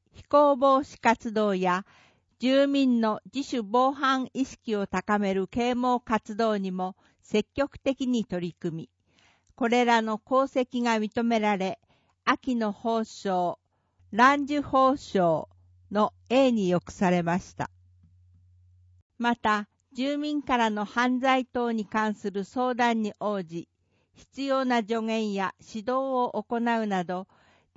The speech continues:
地域の良き相談役として、現在も活躍されています。ご受賞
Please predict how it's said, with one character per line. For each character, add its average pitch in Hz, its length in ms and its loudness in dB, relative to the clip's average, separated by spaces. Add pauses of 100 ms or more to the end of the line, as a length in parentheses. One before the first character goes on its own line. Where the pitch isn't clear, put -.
地 277 160 -2
域 240 220 -4
の 202 240 -4
良 233 140 -4
き 202 200 -12
相 262 300 -4
談 262 260 0
役 254 240 -4
と 233 200 -8
し - 160 -20
て、 - 200 -6 (440)
現 226 260 0
在 214 180 2
も 190 180 -8
活 220 320 -6
躍 262 240 -4
さ 240 180 -2
れ 220 120 0
て 175 160 -6
い 165 80 -4
ま 160 220 -8
す。 - 180 -20 (760)
ご 208 80 -4
受 214 200 -4
賞 208 420 -2